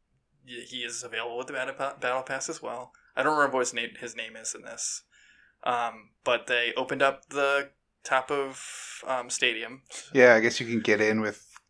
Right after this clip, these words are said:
Speaker 2: ac-, those access cards now or
Speaker 1: Um,
Speaker 2: something I saw. There's a, like, there's some way to get in there.
Speaker 1: Well, it's just, it's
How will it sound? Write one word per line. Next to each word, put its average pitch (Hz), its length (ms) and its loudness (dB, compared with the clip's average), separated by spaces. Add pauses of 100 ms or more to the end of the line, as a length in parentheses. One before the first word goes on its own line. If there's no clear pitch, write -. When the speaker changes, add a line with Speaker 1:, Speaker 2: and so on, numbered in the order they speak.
(140)
Speaker 2:
ac-, - 320 0
those 104 160 2
access 104 380 2
cards 120 320 6
now 135 300 0 (320)
or 135 80 -2
Speaker 1:
Um, 143 40 4 (200)
Speaker 2:
something 139 120 0
I 127 80 0
saw. 135 300 8
There's 113 140 4
a, 110 60 4
like, 131 280 4
there's 123 180 -2
some 143 200 8
way 113 240 6
to 110 80 2
get 101 200 -4
in 101 140 -2
there. 98 380 -6
Speaker 1:
Well, 165 140 10
it's 160 180 6
just, - 220 -2
it's 143 200 -6